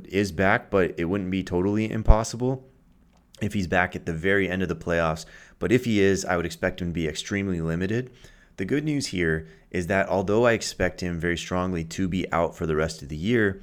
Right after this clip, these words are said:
the data suggests that these recover pretty well. So I wouldn't change his dynasty valuation going into next year really at all. And in fact, if somebody's worried about him, I would probably just try to buy low.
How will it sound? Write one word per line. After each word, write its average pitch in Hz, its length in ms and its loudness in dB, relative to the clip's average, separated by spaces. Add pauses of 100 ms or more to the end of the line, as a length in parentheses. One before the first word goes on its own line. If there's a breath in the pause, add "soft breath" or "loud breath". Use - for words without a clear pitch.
(380 loud breath)
the 87 100 -2
data 104 360 0
suggests 90 500 -2
that 78 360 0 (300 soft breath)
these 98 260 -2
recover 92 440 2
pretty 85 260 0
well. 80 300 2
So - 160 -4
I 80 40 2
wouldn't 131 320 0
change 92 400 -4
his 78 180 -4
dynasty 82 640 -4
valuation 78 640 0
going 78 200 -4
into 71 160 -6
next 76 320 -4
year 80 340 -2 (300 loud breath)
really 98 340 0
at 78 180 -2
all. 78 400 4 (220 loud breath)
And 87 120 -4
in 82 80 -2
fact, 101 340 0
if 78 100 -6
somebody's 104 300 0
worried 98 240 4
about 80 280 2
him, 78 140 -4
I 76 120 0
would 71 120 -4
probably 87 400 0
just 73 220 -8
try 73 160 0
to 67 60 -6
buy 67 220 -4
low. 67 380 -4